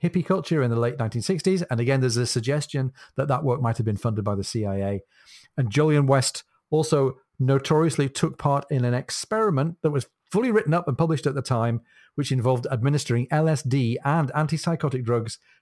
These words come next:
to an elephant, which subsequently died. And the experimenters administered L S D to two further elephants to prove that it wasn't the L S D that had killed them.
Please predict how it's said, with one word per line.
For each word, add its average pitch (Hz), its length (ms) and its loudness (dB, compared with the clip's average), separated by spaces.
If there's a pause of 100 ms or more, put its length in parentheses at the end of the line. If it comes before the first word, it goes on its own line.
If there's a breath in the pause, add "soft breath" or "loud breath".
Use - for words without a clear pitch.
to 143 180 2
an 127 100 0
elephant, 147 520 2 (420)
which 135 140 0
subsequently 131 480 0
died. 107 420 0 (180)
And 104 360 -2 (580)
the 117 140 2
experimenters 113 720 -2 (240)
administered 110 420 0
L 120 160 0
S 107 120 -2
D 110 120 -4
to 101 100 -4
two 120 180 -2
further 110 260 0
elephants 101 320 0
to - 80 -12
prove 110 200 -2
that 101 100 -2
it 113 80 -6
wasn't 101 220 -4
the 101 60 -8
L 95 140 -6
S 87 80 -10
D 92 160 -8
that 92 120 -6
had 95 140 -8
killed 107 220 -8
them. 98 80 -18